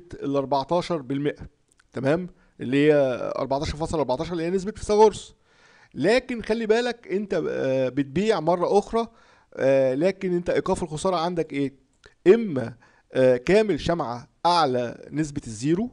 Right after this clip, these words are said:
افتتاح وإغلاق أعلى نسبة الزيرو، أو افتتاح وإغلاق أعلى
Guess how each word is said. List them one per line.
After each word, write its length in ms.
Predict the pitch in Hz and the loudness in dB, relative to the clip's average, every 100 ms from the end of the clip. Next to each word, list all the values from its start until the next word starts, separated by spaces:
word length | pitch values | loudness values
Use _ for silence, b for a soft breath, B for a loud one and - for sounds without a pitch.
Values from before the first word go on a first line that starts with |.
| _ _ | _ _
افتتاح 420 | 123 - - 147 139 | -12 -8 -2 0 0
وإغلاق 640 | 120 123 139 143 - - 143 | 0 4 6 6 2 -4 0
أعلى 220 | 139 123 | 0 0
نسبة 260 | 139 139 131 | -4 -6 -10
الزيرو، 400 | 120 123 175 226 b b b b - | -8 -2 0 -2 b b b b 2
أو 220 | 143 151 | 4 4
افتتاح 420 | - - - 190 180 | 0 -6 0 0 2
وإغلاق 680 | 143 143 143 135 127 - | 2 2 2 2 0 0
أعلى 340 | 170 147 127 | 0 2 -2